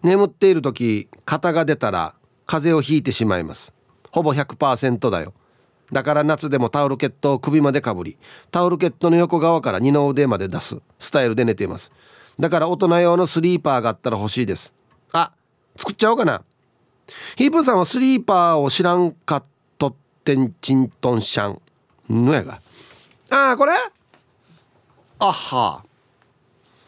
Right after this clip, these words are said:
赤ちゃんが使うやつですね。はー。でっかい足まで行く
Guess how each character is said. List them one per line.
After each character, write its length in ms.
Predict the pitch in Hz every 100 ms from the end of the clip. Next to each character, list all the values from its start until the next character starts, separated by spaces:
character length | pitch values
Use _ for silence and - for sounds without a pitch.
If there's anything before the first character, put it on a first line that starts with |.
| _ _ _ _
赤 200 | 196 269
ち 100 | 262
ゃ 40 | 190
ん 40 |
が 80 | 123
使 200 | - 120
う 40 |
や 60 | 92
つ 60 |
で 80 | 87
す 100 | 87
ね。 220 | 143 107 - _ _ _ _ _
は 100 | -
ー。 1120 | 95 98 104 107 107 107 110 113 117 117 113 - _ _ _ _ _ _ _ _ _ _ _ _ -
で 320 | 107 101 226
っ 60 | - _
か 160 | - 254
い 140 | 196 -
足 400 | 202 - - 294
ま 200 | 269 262
で 120 | 262
行 220 | 240 202
く 280 | - 147 120